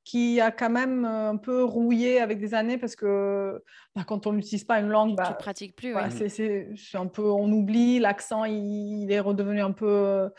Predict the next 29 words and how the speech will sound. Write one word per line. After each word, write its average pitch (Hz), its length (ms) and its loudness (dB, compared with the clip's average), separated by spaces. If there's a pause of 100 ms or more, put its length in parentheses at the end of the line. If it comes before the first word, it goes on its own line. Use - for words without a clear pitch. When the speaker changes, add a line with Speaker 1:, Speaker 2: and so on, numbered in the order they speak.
(260)
Speaker 1:
l'accent 190 340 -2
de 202 120 4
l'Est, 214 480 6
euh, 196 160 0
on, 190 280 -4
on 202 60 0
sentait, 208 320 -2
enfin, 190 220 0 (260)
au 214 160 0
début 214 280 0
des 247 100 -2
vidéos, 254 280 8
je 277 100 4
me 226 100 4
Speaker 2:
<laughs> - 20 4
Speaker 1:
disais, « 220 300 2
Purée, 254 340 2
j'ai 233 120 2
perdu 220 240 0
mon 220 140 0
accent », 208 400 -2
alors 185 300 0
que, 185 420 -2 (600)
et, 202 200 4
euh, 202 220 6 (640)
on 214 460 -4
s'est 233 160 -4
dit, « 277 320 -2 (800)
Allez, 190 280 -2